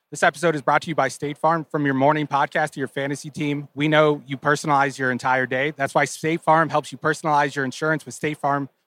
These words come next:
Personal Price Plan. It offers coverage options that help protect what you care about most at an affordable price just for you. Like a good neighbor, State Farm is there. Prices may vary by state, options selected by customer, availability, and eligibility may vary.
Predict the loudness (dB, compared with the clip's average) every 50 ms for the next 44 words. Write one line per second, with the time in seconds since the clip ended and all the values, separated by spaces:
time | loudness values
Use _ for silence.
0 | _ -2 -2 0 2 0 -2 0 0 0 0 0 -2 -8 -16 -18 -18 -20 _ _
1 | _ _ _ _ _ _ 2 2 2 4 2 0 -2 -2 0 2 2 2 2 0
2 | -2 0 -2 -2 -2 -6 -8 -6 -6 -4 -4 -4 -4 -4 -6 -6 -4 -2 -2 -2
3 | -2 -4 -8 -6 -8 -6 -2 0 2 2 4 4 2 2 2 0 -2 -2 -4 -6
4 | -12 _ -2 0 0 2 2 0 0 -2 -4 -2 -2 0 0 0 -2 -4 -6 -6
5 | -4 -2 -2 -2 -4 -6 -6 -2 0 0 0 -2 -4 -10 -10 -10 -12 -14 -18 _
6 | _ _ -6 -4 -4 -2 0 0 0 0 0 0 0 -2 -4 -4 -4 -4 -4 -2
7 | 0 0 0 0 -2 -2 -4 -4 -4 -4 -4 0 0 2 2 2 0 -2 -2 0
8 | 0 0 -2 -2 0 2 2 2 2 0 0 -2 -2 -4 -6 -6 -6 -6 -6 0
9 | 2 2 2 2 0 -4 -4 -4 -2 -2 -2 -2 -2 -2 -4 -4 -2 -2 -2 -2
10 | -2 -2 -2 -2 -2 -2 -2 -2 0 2 2 2 0 0 -2 0 -2 -2 -6 -6
11 | -4 -2 0 2 2 2 0 -2 -2 -2 -2 -2 -2 -2 -6 -8 -8 -10 -10 -8
12 | -4 -2 0 2 2 2 2 0 -2 -10